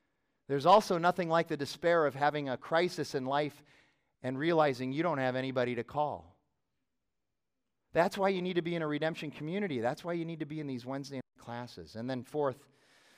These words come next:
I would say this is the most important one. Verse fifteen, "Bring every area of your life under the lordship of Jesus." None of these first three even matter if the rest of our lives aren't under the lordship of Christ.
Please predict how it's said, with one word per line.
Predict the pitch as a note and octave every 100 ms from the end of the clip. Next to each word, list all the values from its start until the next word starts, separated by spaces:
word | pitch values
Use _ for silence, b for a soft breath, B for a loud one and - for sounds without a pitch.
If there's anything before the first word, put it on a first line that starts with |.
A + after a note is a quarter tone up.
| b b
I | G3
would | G3+ -
say | F#3+
this | D#3+ C#3+
is | C#3
the | B2+
most | C3 B2+ -
important | B2 - C3 A#2+
one. | A2+ A2+
Verse | G#2 E3+ E3
fifteen, | - C3 - - A#2+ F#2+ E2+ b b b
"Bring | D3 E3+ E3 -
every | F#3 F3+ G3 G3
area | E3+ E3 D#3+ E3
of | D3 C#3
your | C#3
life | B2+ B2+ G#2+ -
under | B2+ A#2
the | A2
lordship | G2+ A2 G#2+ - G#2
of | G2+
Jesus." | F#2+ G2+ F#2 F2+ - B B B
None | B3 B3+ A#3+ D#4
of | E4+
these | C4 G3
first | - G3+ -
three | F#3+ F3+
even | D#3 C#3
matter | C3+ C#3+ C3 A#2
if | A#2+
the | C3
rest | C3+ D3 C#3+
of | C3
our | A#2+
lives | B2 C3 A#2+ C3
aren't | C3+ C#3
under | C3 B2
the | A#2
lordship | A2 A#2+ A#2 - A#2
of | G#2+ -
Christ. | - A2+ A2 F#2+ - -